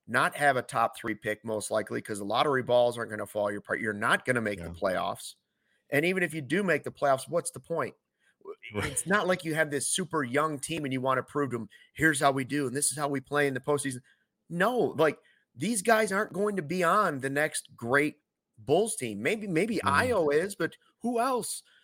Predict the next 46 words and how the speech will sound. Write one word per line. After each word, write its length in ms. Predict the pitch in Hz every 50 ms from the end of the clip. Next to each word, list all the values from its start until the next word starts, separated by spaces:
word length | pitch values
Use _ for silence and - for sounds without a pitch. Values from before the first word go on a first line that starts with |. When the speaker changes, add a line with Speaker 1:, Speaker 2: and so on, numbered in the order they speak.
| _ _ -
Speaker 1:
Who 160 | - 233 247
else 200 | 226 254 233 -
on 100 | 233 226
the 80 | 220 202
roster 460 | 185 190 190 220 220 - - 185 165
is 100 | 139 -
gonna 160 | - 165 156
be 140 | 147 156 147
part 260 | 139 - 160 165 170
of 60 | 156
the 60 | 156 147
next 300 | 139 147 156 - - -
great 360 | - 147 147 160 - - -
Bulls 320 | 139 147 170 185 165 -
team? 340 | - 180 202 214 165 117 98 _ _ _ _ _ _ _ _ _ _ -
Speaker 2:
Patrick 180 | 107 104 98
Speaker 1:
I 40 | - -
don't 120 | 269 254
Speaker 2:
Williams. 260 | 101 98 98 98 98
Speaker 1:
think 120 | 98 - -
any 120 | 277 269
of 60 | 233
these 200 | 226 175 131 -
guys 320 | - 120 107 101 98 87 104
are. 200 | 90 78 78 -
Speaker 2:
Yeah. 240 | 92 92 90 90 90 85 - _ _ _ _ _ _ _ _ _ _ _ _ -
Speaker 1:
Maybe, 260 | 135 185 240 208 - -
I 120 | 226 240
hope 380 | 240 - - - 247 277 - -
that 140 | 202 180 160
Ayo 400 | 151 175 175 165 139 120 117 113
is, 140 | 104 - -
is 180 | 135 123 107 -
still 240 | - - 156 143
around 280 | 131 127 131 131 131 127
to 40 | 120
be 160 | 110 139 135
on 140 | 135 135 135
that 180 | 127 120 -
team, 360 | - - 139 147 165 180 185 - _ _ _ _ _ _ _ _ -
but 120 | - 156
I 100 | 170 214
just 240 | 196 226 226 - -
can't 260 | - 196 180 170 -
believe, 560 | - 151 139 139 156 151 147 139 135 123 - _ _ _ _ _ _ _ _ _ _ _ _ _ _ _ _ _ _ _ _ _ - - -
I, 140 | 147 165